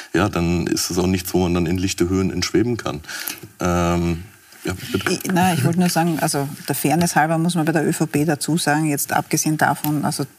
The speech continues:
Speaker 2: durch den Absturz oder, äh, Rücktritt von Sebastian Kurz, dass da natürlich, äh, einiges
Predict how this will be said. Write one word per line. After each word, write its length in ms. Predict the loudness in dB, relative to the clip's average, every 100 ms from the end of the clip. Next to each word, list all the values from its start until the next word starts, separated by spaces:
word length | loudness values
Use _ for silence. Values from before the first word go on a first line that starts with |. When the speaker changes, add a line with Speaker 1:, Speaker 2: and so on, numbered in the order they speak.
| -14
Speaker 2:
durch 160 | -12 -6
den 140 | -2
Absturz 500 | -2 -2 -4 -4 -2
oder, 280 | -2 0 -2 -4
äh, 180 | -6 -4 0
Rücktritt 420 | 0 0 0 -2
von 140 | 0 -2
Sebastian 580 | 0 0 0 0 0
Kurz, 320 | 0 0 0 -2
dass 180 | -4
da 80 | 0
natürlich, 560 | 0 0 0 0 -2 -2
äh, 300 | -2 0 -2
einiges 540 | -2 -2 0 -2 -2